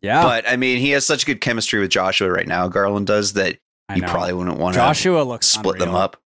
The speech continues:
Speaker 1: So I, I, I think we almost need to talk about re-, what it'll take to re-sign Joshua. Like, if you can
Speaker 2: Right?
Speaker 1: re-sign him for, like, two years at, like, I don't know, two million a year, one point five.
Speaker 2: Yeah,
Speaker 1: Like,
Speaker 2: that's
Speaker 1: I,
Speaker 2: where
Speaker 1: I
Speaker 2: I
Speaker 1: mean,
Speaker 2: was going.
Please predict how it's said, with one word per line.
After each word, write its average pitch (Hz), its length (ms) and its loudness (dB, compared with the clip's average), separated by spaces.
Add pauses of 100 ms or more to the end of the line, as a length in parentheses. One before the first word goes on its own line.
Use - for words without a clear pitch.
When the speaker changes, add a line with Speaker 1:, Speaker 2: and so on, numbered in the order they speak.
(160)
Speaker 1:
So 147 180 2
I, 143 240 0
I, 151 500 0 (440)
I 127 80 -4
think 202 380 -2 (420)
we 131 320 -2
almost 135 260 0
need 139 60 2
to 127 60 -2
talk 131 200 0
about 98 280 -4 (260)
re-, 123 140 -2
what 127 140 0
it'll 123 140 -4
take 123 140 -4
to 117 80 -4
re-sign 110 400 -4
Joshua. 107 600 -4 (380)
Like, 123 160 0
if 90 40 2
you 95 40 2
can - 80 4
Speaker 2:
Right? 107 120 2
Speaker 1:
re-sign 170 320 2
him 202 100 0
for, 202 120 0
like, 175 240 0
two 127 240 -4
years 127 680 -4
at, 107 140 -8
like, 104 420 -10 (720)
I - 40 -2
don't 110 120 0
know, 87 240 -4 (560)
two 110 140 -4
million 143 280 2
a 165 80 2
year, 180 320 -2 (240)
one 117 140 -2
point 110 160 0
five. 170 80 2
Speaker 2:
Yeah, 180 140 2
Speaker 1:
Like, 131 180 0
Speaker 2:
that's 139 220 2
Speaker 1:
I, - 40 4
Speaker 2:
where - 80 4
Speaker 1:
I 117 40 2
Speaker 2:
I - 40 2
Speaker 1:
mean, 131 80 2
Speaker 2:
was 120 120 0
going. 127 480 2